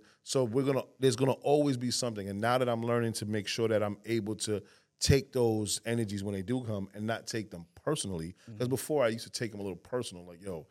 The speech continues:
Speaker 1: you know, this person don't understand that we put the work in." But at the moment, they don't care about that. They only care about what's the issue,
Speaker 2: Mm-hmm.
Speaker 1: and you guys can help fix it.
Speaker 2: Right.
Speaker 1: So that's where I'm at with it. I'm,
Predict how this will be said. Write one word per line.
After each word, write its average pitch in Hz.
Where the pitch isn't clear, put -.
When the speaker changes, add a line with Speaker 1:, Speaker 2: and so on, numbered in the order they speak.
Speaker 1:
you 110
know, 101
this 117
person 131
don't 113
understand 110
that 92
we 104
put 101
the 92
work 113
in." 82
But 120
at 113
the 120
moment, 120
they 120
don't 117
care 139
about 82
that. 82
They 92
only 107
care 107
about 95
what's 92
the -
issue, 90
Speaker 2:
Mm-hmm. 110
Speaker 1:
and 101
you 120
guys 98
can 110
help 101
fix -
it. 69
Speaker 2:
Right. 87
Speaker 1:
So 117
that's 123
where 120
I'm 110
at 90
with 92
it. 87
I'm, 92